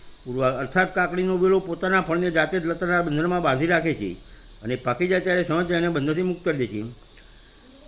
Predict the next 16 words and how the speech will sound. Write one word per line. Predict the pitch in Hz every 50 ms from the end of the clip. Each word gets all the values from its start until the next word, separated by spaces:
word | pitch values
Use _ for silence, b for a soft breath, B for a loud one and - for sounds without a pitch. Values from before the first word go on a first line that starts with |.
| - -
આ | 147 175 196
અમૃત | 202 202 196 202 196 202 -
સંજીવની | 190 185 190 196 202 202 202
મંત્ર | 190 190 190 180 196 196
છે. | - 196 202
મારા | 190 165 143 139 151 147
મતે | 143 139 135 143 143
સર્વજ્ઞ | 131 139 147 180 185 175 185
તમે | 175 - 156 151 151 151
પ્રેમપૂર્વક | 127 131 147 165 185 185 190 185
નિયમથી | 180 185 185 185 175 190
ભગવાન | 180 156 135 127 156 180 185 160
શિવનું | 156 165 180 180 165
સ્મરણ | 160 165 175 185
કરતા | 160 180 170 180 185
કરતા | 170 180 165 160 139 - 165 -